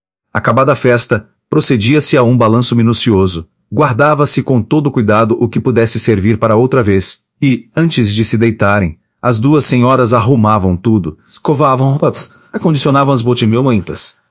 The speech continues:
os leques e as joias falsas. Filomena lançava-se depois aos travesseiros, devorada por um estranho desgosto da vida, por uma vaga necessidade de horizontes largos,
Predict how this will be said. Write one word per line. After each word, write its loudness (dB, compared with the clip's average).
os 0
leques 0
e 2
as 0
joias 0
falsas. -6
Filomena 2
lançava-se 2
depois 0
aos 0
travesseiros, -2
devorada 2
por 0
um 4
estranho 0
desgosto 0
da 2
vida, -2
por 2
uma 2
vaga 0
necessidade 0
de 0
horizontes 0
largos, -2